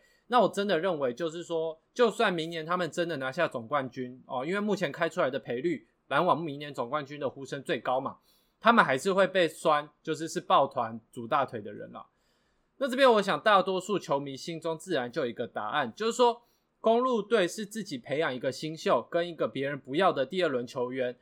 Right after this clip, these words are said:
然后熬了八年之后，靠这两个为核心，外加一些绿叶球员拿下总冠军。那另外一边呢，不管是 LeBron 或者 Durant，都是用所谓的自由球员或者是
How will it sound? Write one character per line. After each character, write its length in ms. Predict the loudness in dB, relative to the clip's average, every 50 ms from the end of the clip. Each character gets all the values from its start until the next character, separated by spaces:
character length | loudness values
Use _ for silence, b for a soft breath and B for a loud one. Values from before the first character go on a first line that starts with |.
| b b
然 120 | b 0 0
后 60 | 2
熬 240 | 2 2 2 2 4
了 140 | 4 2 2
八 220 | 4 4 4 4
年 200 | 2 -2 -6 -8
之 180 | -6 -4 0 4
后， 320 | 6 6 6 4 B B B B B
靠 180 | 4 6 6 6
这 140 | 6 4 2
两 160 | 2 0 0
个 120 | 0 0
为 180 | 0 0 0 0
核 160 | 0 -2 -2
心， 220 | -2 -4 -6 -4
外 180 | 0 2 2 2
加 200 | 2 2 0 0
一 40 | 0
些 160 | 0 -2 -2
绿 180 | -2 -2 -4 -2
叶 160 | 0 -2 -2
球 240 | -2 -2 -4 -4 -2
员 240 | -4 -4 -6 -6 -8
拿 140 | -6 -6 -2
下 160 | 2 2 2
总 200 | 2 0 -4 -2
冠 200 | 0 0 0 0
军。 240 | -4 -8 -10 -10 -12 b b b b b b b b -2
那 120 | 0 2
另 180 | 2 2 2 4
外 160 | 6 4 4
一 40 | 4
边 180 | 2 0 -2 0
呢， 80 | -2
不 140 | -4 -4 -2 -2
管 160 | -2 -2 -2
是 140 | -2 -2 0
LeBron 420 | 2 0 0 2 2 2 2 2
或 160 | 0 -2 -2
者 140 | -2 -2 -4
Durant， 400 | -4 -4 -4 0 0 0 0 0
都 120 | -2 -4
是 180 | -4 -4 -6 -4
用 200 | -2 -2 -2 -2
所 220 | -4 -4 -4 -2
谓 160 | 0 0 0 0
的 120 | -2 -4
自 240 | -4 -6 -8 -6 -2
由 200 | 0 0 0 0
球 240 | -2 -4 -4 -4 -4
员 200 | -4 -8 -8 -10 -6
或 220 | 0 2 2 2
者 160 | 2 0 -4
是 320 | -4 -4 -4 -4 -4 -6